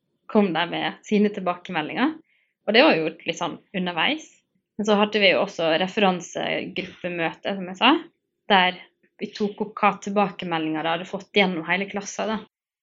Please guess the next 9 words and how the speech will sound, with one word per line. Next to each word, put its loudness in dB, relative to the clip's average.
På -4
podcasten, -4
om -4
de 0
brukte -4
den, -6
og -10
ja. -6
Så -2